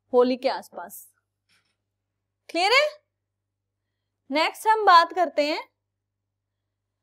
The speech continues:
ऑफल क्या होता है? ऑफल मतलब कट ऑफ पार्ट है। किसका? किसी भी एनिमल का या किसी प्लांट का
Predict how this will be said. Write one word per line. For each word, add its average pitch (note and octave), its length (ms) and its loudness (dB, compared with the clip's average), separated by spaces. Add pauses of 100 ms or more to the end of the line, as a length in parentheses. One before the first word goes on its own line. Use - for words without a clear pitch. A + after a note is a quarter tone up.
(260)
ऑफल A4+ 500 8
क्या G#4 120 4
होता F#3+ 240 -4
है? G#3+ 120 -14 (760)
ऑफल B4 500 6
मतलब G4 280 -2 (140)
कट A4+ 220 -2
ऑफ A#4 280 0
पार्ट B3 360 2
है। F#3 100 -8 (300)
किसका? G4+ 500 4 (960)
किसी G4+ 300 8
भी A4+ 100 6 (100)
एनिमल E4+ 480 0
का G#4 200 0
या G4+ 160 0
किसी F#4+ 300 -2
प्लांट G#3+ 440 -4
का A3 160 -4